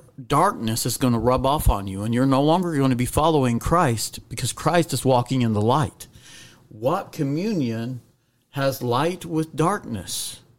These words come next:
In First Corinthians chapter fifteen and verse thirty-three, it says, "Evil companions corrupt good morals."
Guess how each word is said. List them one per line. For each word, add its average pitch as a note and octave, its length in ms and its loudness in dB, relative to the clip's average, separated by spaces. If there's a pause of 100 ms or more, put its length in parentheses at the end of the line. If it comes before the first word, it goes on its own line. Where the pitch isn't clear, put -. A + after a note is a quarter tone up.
(880)
In C3+ 240 2
First D#3+ 320 2
Corinthians C#3+ 360 0
chapter C3 220 -4
fifteen C#3 360 0
and A#2+ 80 0
verse A2 180 -4
thirty-three, B2+ 440 0
it A2+ 80 -2
says, A#2+ 280 -2
"Evil C#3+ 220 0
companions B2+ 680 -2
corrupt A#2 560 -2
good A#2 260 0
morals." G#2 640 -4